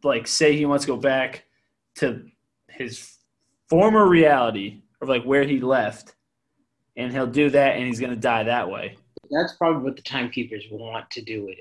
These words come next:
Speaker 2: or the T V A want to do with it. They want to
Speaker 1: In
Speaker 2: take
Speaker 1: the
Speaker 2: it.
Speaker 1: Lady Loki, we move forward with the Lady Loki.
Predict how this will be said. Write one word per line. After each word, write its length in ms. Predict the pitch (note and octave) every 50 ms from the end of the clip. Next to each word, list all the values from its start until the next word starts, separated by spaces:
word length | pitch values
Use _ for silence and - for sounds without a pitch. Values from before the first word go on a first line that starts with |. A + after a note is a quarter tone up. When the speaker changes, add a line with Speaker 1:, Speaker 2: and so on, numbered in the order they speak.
| - _ -
Speaker 2:
or 280 | C3+ C3+ B2 A#2 A#2+ A2+
the 120 | A#2 -
T 240 | - - - B2+ A#2+
V 100 | A#2+ A2+
A 160 | G#2 F#2 -
want 220 | - - - _ _
to 80 | -
do 60 | G#2 G2+
with 80 | -
it. 100 | _ - _ _
They 80 | -
want 140 | - - _ -
to 60 | E3+ E3+
Speaker 1:
In 80 | F3
Speaker 2:
take 100 | E3+ E3+
Speaker 1:
the 100 | E3 D#3+
Speaker 2:
it. 60 | D#3
Speaker 1:
Lady 340 | D#3+ F3 F3+ F#3 F#3+ F#3 F3
Loki, 640 | E3 E3 E3 E3 E3 - D3 C#3 C3+ B2 A2 - - _ _ _ _ _ -
we 240 | C#3+ C#3+ C#3+ C#3 C3+
move 260 | C#3+ D3 D3+ D3 C#3+
forward 320 | - - D3+ D3+ C#3+ C#3
with 120 | C3+ B2+ B2+
the 60 | A#2+
Lady 300 | A#2 A#2+ A#2 G#2+ G2+ F#2+
Loki. 380 | F#2+ F#2+ - - - - _